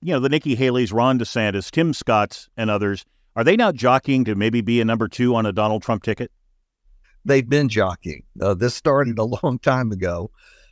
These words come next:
Speaker 2: and, uh, it will continue. In fact, it'll probably be the best game in town until we finally get to the general election, although I must say we're gonna have one of the longest general elections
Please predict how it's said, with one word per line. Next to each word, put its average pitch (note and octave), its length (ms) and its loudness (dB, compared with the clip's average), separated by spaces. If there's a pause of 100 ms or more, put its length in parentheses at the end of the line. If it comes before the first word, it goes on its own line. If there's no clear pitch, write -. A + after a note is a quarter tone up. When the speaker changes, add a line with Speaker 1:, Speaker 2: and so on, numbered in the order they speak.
(140)
Speaker 2:
and, F#2+ 340 2
uh, G2 300 2
it G#2+ 180 0
will A2 140 -4
continue. A2+ 640 0
In G2+ 80 -2
fact, B2 340 0
it'll G#2+ 160 -4
probably C3 380 0
be A2+ 160 -4
the G2+ 80 -2
best A#2 340 -2
game A#2+ 260 0
in G2+ 120 -6
town B2+ 440 0
until G2+ 320 -2
we G#2 360 -6
finally A#2+ 320 0
get G#2+ 220 -4
to G#2+ 100 0
the G2 100 -2
general G#2+ 440 -2
election, F#2+ 500 0
although A#2+ 320 0
I A#2+ 80 4
must B2+ 260 -2
say B2 240 2
we're C3+ 220 -2
gonna A#2+ 220 -6
have A2 420 -2
one A2 180 -4
of G#2+ 100 -4
the F#2+ 80 -6
longest A#2+ 600 -2
general A2 440 0
elections G2 560 -2